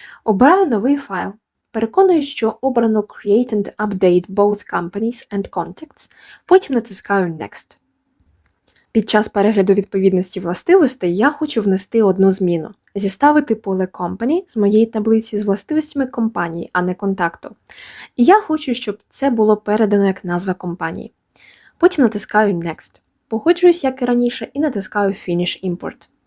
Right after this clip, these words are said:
Це резюме, гарна перевірка того, що ми зробили все правильно. Отже, мої десять рядків були імпортовані, як і очікувалося. Два нові записи —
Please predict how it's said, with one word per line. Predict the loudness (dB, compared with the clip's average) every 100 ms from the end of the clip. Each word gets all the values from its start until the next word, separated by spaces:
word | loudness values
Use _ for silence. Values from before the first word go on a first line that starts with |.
| -20 -20 -20 -20 -20 _
Це | 2 4
резюме, | 4 4 2 2 -2 -4
гарна | -2 2 4 4
перевірка | 2 2 2 0 -8
того, | -4 2 2
що | 2 -6 -2
ми | 0 0
зробили | -2 2 2 2
все | 0 -10
правильно. | -8 -10 -8 -10 -16 _ _ -20 -20 -18 0
Отже, | 2 4 4
мої | 4 4 4 4
десять | 4 2 0 -12
рядків | -12 -10 -6 -6 -4
були | -2 0
імпортовані, | 0 -4 -8 -8 -4 -4 -4 _ _ -8
як | -6 -4
і | -6
очікувалося. | -8 -10 -12 -16 -14 -14 -16 -20 _ _ -20 -20 -20 -8
Два | 0 2 2
нові | 2 0
записи — | 0 0 -2 -6 -12 -14